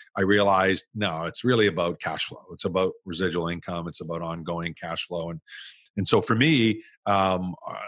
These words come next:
my business has gone through three main phases. And this, this last phase, which started about four and a half years ago, I now describe as, uh, authority entrepreneurs hire us to build seven and eight figure businesses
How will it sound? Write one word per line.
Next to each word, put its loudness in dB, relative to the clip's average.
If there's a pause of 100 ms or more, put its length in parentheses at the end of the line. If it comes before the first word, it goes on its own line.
(320)
my 2
business 4
has -2
gone 0
through -4
three 0
main -4
phases. -2
And -6
this, -4 (400)
this 0
last 4
phase, 2
which -6
started 2
about 0
four 0
and 2
a 2
half 0
years 4
ago, -2 (520)
I 0
now 2
describe 0
as, -2 (100)
uh, -10 (180)
authority 4
entrepreneurs 0 (500)
hire 2
us 2
to -8
build 0
seven -2
and -4
eight -4
figure -4
businesses -2